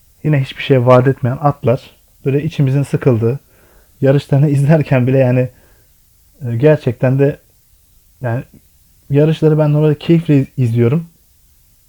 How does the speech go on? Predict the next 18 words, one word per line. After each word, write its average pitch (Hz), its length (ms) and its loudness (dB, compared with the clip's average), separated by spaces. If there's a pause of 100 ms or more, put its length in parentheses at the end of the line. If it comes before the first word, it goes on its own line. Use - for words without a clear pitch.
(120)
Yani 110 280 -6 (960)
programı 127 480 -2
yaparken, 120 400 -4
kendi 120 460 -2 (420)
tercihlerimi 123 560 -4
çıkartırken 135 680 -6
önceki 135 420 -2
yarışların 131 340 -2
atların 143 440 -4 (500)
keyifle 165 460 0
izliyorum 127 280 -2
ama 127 240 -2
bu, 139 40 -8 (200)
bu 165 40 -8
tarz 135 260 0
gruplarda 143 640 0 (560)
önceki 151 420 0
yarışları 151 500 0